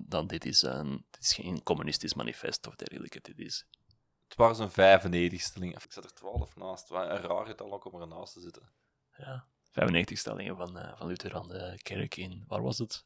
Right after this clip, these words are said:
Speaker 2: Worms.
Speaker 1: Worms.
Speaker 2: Dat wist ik wel, want dat staat, dat staat hier niet bij, maar ik, ik ga dat checken ook, want volgens mij was het Worms, maar, eh,
Speaker 1: Ik zou niet weten waar dat ligt op een kaart.
Speaker 2: Eh.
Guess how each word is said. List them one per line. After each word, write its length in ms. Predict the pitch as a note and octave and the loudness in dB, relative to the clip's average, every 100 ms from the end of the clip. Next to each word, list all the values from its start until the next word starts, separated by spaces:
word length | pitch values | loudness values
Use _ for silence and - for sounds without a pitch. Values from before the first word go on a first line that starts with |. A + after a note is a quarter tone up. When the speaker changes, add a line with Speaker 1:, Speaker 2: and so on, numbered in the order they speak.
| - | -10
Speaker 2:
Worms. 500 | G2 G2+ F2+ - - _ _ | -6 -4 -6 -8 -16 _ _
Speaker 1:
Worms. 460 | - - - - - _ _ _ _ _ _ _ _ | -16 -14 -10 -10 -12 _ _ _ _ _ _ _ _
Speaker 2:
Dat 120 | - C3 | -4 -2
wist 160 | C3+ | -4
ik 100 | A#2+ | -4
wel, 220 | G#2+ G2+ G2 | 0 2 2
want 160 | C3+ | -2
dat 80 | C3 | -4
staat, 280 | B2 A2+ - | -6 -6 -6
dat 120 | C3 | -4
staat 160 | - D3 | -2 -2
hier 160 | C#3 | -6
niet 140 | C3+ F#2+ | -8 -2
bij, 220 | F#2+ G2 | 0 0
maar 220 | F2+ - _ _ - | -2 -12 _ _ -16
ik, 180 | - - | -16 -16
ik 140 | - | -4
ga 80 | A2 | -2
dat 180 | F#2+ - | -2 -6
checken 220 | A2+ A#2 | -8 -10
ook, 100 | G#2 | -10
want 220 | F#2+ - | -10 -12
volgens 320 | - G#2 G2+ F#2 | -14 -8 -8 -6
mij 200 | G2 G#2 | -6 -2
was 180 | G#2 - | -2 -2
het 80 | |
Worms, 400 | G2 F2 E2+ E2+ | -8 -8 -8 -12
maar, 180 | - E2+ | -14 -10
eh, 280 | F2 E2+ E2 - _ _ _ _ _ _ _ _ | -8 -8 -10 -16 _ _ _ _ _ _ _ _
Speaker 1:
Ik 140 | - | -12
zou 160 | - F#2 | -10 -8
niet 140 | F2+ | 0
weten 220 | F2+ - | 2 2
waar 140 | - - | 0 -4
dat 80 | - | -6
ligt 160 | - | -10
op 80 | - | -14
een 60 | - | -14
kaart. 340 | - - - _ _ _ _ _ _ - - _ _ _ _ _ _ _ _ | -14 -16 -20 _ _ _ _ _ _ -20 -20 _ _ _ _ _ _ _ _
Speaker 2:
Eh. 960 | G#2+ G#2+ G#2+ G#2 G#2 A2 A2+ G#2 A2 | -16 -14 -12 -14 -16 -16 -18 -18 -20